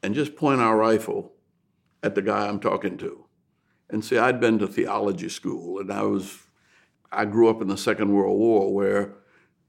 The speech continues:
uh, Reinhold Niebuhr and others criticized the church for being pacifist. So I said, "You point the gun at him, and then I can reason with him as a brother. 'Cause if he takes me out, you take him out." And she said, "I'm not gonna do that." I said, "What do you mean?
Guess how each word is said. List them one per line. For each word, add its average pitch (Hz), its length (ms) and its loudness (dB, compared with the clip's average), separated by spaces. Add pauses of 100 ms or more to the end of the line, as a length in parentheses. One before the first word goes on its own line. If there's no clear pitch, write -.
uh, 95 260 -2
Reinhold 110 520 2
Niebuhr 107 360 2
and 101 120 0
others 101 340 2
criticized 107 680 0
the 95 100 -2
church - 440 0
for 98 140 -6
being 98 240 -4
pacifist. - 840 -12 (760)
So 120 180 0
I 117 60 2
said, 117 320 2
"You 180 120 0
point 160 360 0
the 120 60 -6
gun 110 220 2
at 101 220 -2
him, 113 140 0
and 117 200 2
then 175 220 0
I 151 140 2
can 127 260 -2
reason 120 460 0
with 107 120 2
him 104 160 0
as 98 120 -4
a 101 60 -4
brother. 143 340 -4 (500)
'Cause 104 200 0
if 113 120 -2
he 180 120 -2
takes 143 320 2
me 131 160 2
out, 127 280 2
you 127 100 0
take 131 260 -2
him 139 220 -2
out." - 240 -8 (480)
And 139 100 -6
she 156 140 -6
said, 139 180 -2
"I'm 131 140 0
not 131 160 -2
gonna 120 120 -4
do 147 180 -2
that." 87 220 -8
I - 60 -12
said, 131 180 -8
"What 180 120 2
do 190 40 0
you 170 80 2
mean? 180 380 -4